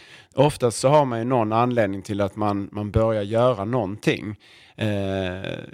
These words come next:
hittar vi på, liksom. Och, eh, sen finns det ju jobb som jag har i perioder som inte är så lätt att hitta ett syfte med varför jag ska göra just den här arbetsuppgiften. Men,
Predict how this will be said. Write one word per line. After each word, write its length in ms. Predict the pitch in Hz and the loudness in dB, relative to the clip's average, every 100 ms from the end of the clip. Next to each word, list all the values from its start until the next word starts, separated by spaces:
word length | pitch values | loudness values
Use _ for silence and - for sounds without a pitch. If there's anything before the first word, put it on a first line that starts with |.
| - - - | -20 -20 -8
hittar 360 | 104 120 - | -2 2 2
vi 100 | 98 | 0
på, 320 | 90 95 73 92 - - | 2 2 0 -6 -14 -14
liksom. 440 | 98 - 90 92 - _ - - | -10 -8 -8 -8 -14 _ -20 -12
Och, 380 | - 117 101 - | 0 0 0 -2
eh, 140 | 120 110 | 0 0
sen 200 | 127 104 | -2 0
finns 260 | 143 131 | 2 2
det 100 | - | 0
ju 140 | 127 120 | 0 2
jobb 320 | 127 113 92 | 2 2 0
som 220 | - 110 | -4 0
jag 120 | 110 | 0
har 300 | 107 120 104 | 4 4 4
i 40 | 104 | 2
perioder 680 | - 107 113 107 101 95 92 | 2 2 0 0 0 -2 -2
som 300 | - 104 101 | 0 -2 -2
inte 540 | 104 120 127 - 95 90 87 80 | -2 -2 -4 -2 0 2 0 -4
är 120 | 104 | -6
så 140 | 98 123 | -2 2
lätt 280 | 147 120 | 2 2
att 60 | 104 | -4
hitta 260 | 110 98 101 | -6 -4 -4
ett 100 | - | -2
syfte 440 | 120 117 - 101 | -2 -2 -2 -4
med 140 | 98 | -2
varför 360 | 98 107 92 98 | 2 0 0 -6
jag 100 | 95 | -6
ska 140 | - | -4
göra 220 | 107 107 98 | -2 0 -2
just 240 | 101 - | -6 -8
den 100 | 104 | -8
här 100 | 95 | -2
arbetsuppgiften. 920 | 107 131 110 92 - 90 - - 95 | 0 0 -4 -10 -8 -8 -8 -10 -6
Men, 220 | 101 101 | -2 -4